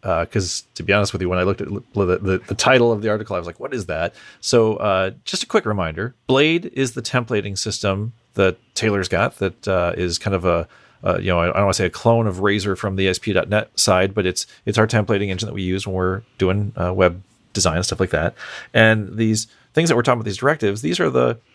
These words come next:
the little, you know, the little at symbols that you use in your Blade template, right? Your, your at if, for example,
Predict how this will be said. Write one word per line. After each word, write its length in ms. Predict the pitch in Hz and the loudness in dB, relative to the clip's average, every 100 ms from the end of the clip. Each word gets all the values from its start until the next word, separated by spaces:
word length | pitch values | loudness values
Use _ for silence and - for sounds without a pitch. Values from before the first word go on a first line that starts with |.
| _ | _
the 100 | 131 | 4
little, 500 | 139 147 127 127 113 _ _ - | 4 4 2 0 -4 _ _ -6
you 80 | 123 | 0
know, 100 | 117 | 2
the 80 | |
little 180 | 123 143 123 | 4 2 0
at 200 | 135 - | -2 -2
symbols 340 | 131 110 101 | -2 0 -2
that 100 | 107 | -2
you 160 | 113 104 | -2 -2
use 420 | 104 101 101 - _ _ - | 0 0 -2 -4 _ _ 0
in 160 | 123 | 2
your 100 | 117 | 4
Blade 240 | 104 101 95 | 4 2 2
template, 380 | 120 107 76 - | 0 -2 -4 -4
right? 160 | 95 | -4
Your, 320 | - 92 87 - _ | 0 0 0 -6 _
your 160 | 104 - | 0 2
at 160 | 110 - | 2 2
if, 140 | 117 | 0
for 200 | - 101 | 0 -8
example, 580 | 90 92 85 82 78 | -4 -2 -2 -2 -4